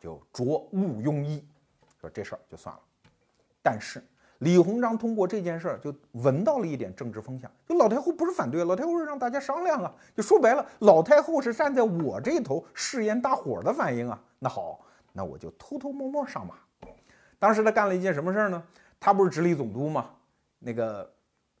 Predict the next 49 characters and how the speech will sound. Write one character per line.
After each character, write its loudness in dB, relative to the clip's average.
那 -12
有 -6
那 -12
个 -8
唐 -10
山 -4
的 -4
有 -4
煤 -8
矿 -2
嘛、 -16
啊， -18
他 -16
说 -10
：“我 -14
修 -6
一 -6
条 -8
唐 -14
胥 -10
铁 -20
路， -16
我 -4
运 -2
煤 -8
出 -14
来。” -20
啊， -20
那 4
说 10
不 6
能 10
修 6
铁 10
路， 2
反 -2
对 -2
派、 6
顽 2
固 0
派 4
都 -4
说 -2
不 -4
能 0
修 0
铁 6
路 -4
啊， 0